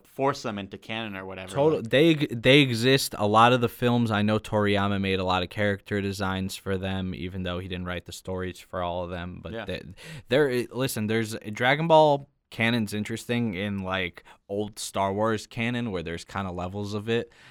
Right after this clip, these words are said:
Speaker 2: Like,
Speaker 1: Yeah.
Speaker 2: Super right now, the manga and the anime are almost two completely se-, I just finished reading the manga. They're almost two completely
Speaker 1: I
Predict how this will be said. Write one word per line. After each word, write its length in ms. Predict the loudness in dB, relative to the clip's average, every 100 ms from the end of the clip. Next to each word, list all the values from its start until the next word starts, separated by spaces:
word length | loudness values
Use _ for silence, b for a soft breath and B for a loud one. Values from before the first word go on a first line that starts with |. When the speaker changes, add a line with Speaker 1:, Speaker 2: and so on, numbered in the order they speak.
| b
Speaker 2:
Like, 180 | -4 -2
Speaker 1:
Yeah. 160 | -2 -6 -10
Speaker 2:
Super 840 | -10 -6 -4 -2 0 2 2 -2 -4
right 300 | 0 0 0
now, 520 | -2 0 2 0 -4 b b b b _ -16
the 200 | -6 -2
manga 400 | 0 2 2 2
and 200 | 0 -2
the 60 |
anime 300 | -2 -2 0 0
are 240 | 0 0
almost 460 | -2 -2 -4 -6 -10
two 260 | -6 -6
completely 500 | -6 -8 -4 -2 -2
se-, 200 | -2 -4
I 80 | -4
just 220 | -4 -6
finished 280 | -6 -6 -6
reading 300 | -6 -4 -4
the 80 | -6
manga. 320 | -6 -4 -4
They're 140 | -4 -6
almost 300 | -6 -8 -12 _ _ -10
two 180 | -8
completely 460 | -6 -8 -6 -6
Speaker 1:
I 40 | -6